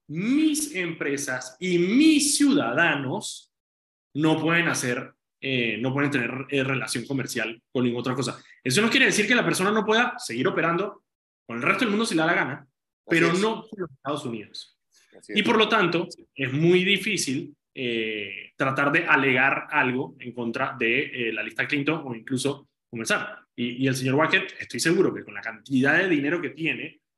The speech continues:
Speaker 1: eh, tiene suficiente influencia como para tener abogados en Estados Unidos tratando de hacer el lobby para que lo saquen de la lista Clinton.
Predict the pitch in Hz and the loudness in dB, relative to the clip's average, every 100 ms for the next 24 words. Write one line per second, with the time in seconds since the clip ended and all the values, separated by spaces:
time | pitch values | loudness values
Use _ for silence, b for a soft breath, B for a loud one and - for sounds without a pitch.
0 | - 127 113 110 160 156 156 180 135 123 | -10 -6 -6 0 2 2 2 0 -2 -4
1 | 139 156 151 123 120 139 143 - _ 139 | -4 -4 -4 -4 -2 0 0 -4 _ -6
2 | 127 123 120 120 123 139 117 131 135 127 | -4 -4 -4 -6 -2 -2 2 0 0 -4
3 | 117 127 127 113 123 123 113 120 131 123 | -6 -6 -6 -6 -4 -6 -6 -4 -2 0
4 | 117 117 131 127 117 104 104 117 123 104 | 2 4 2 0 -6 -10 -12 -8 -6 -6
5 | 107 117 233 233 - | -8 -6 -4 -2 -6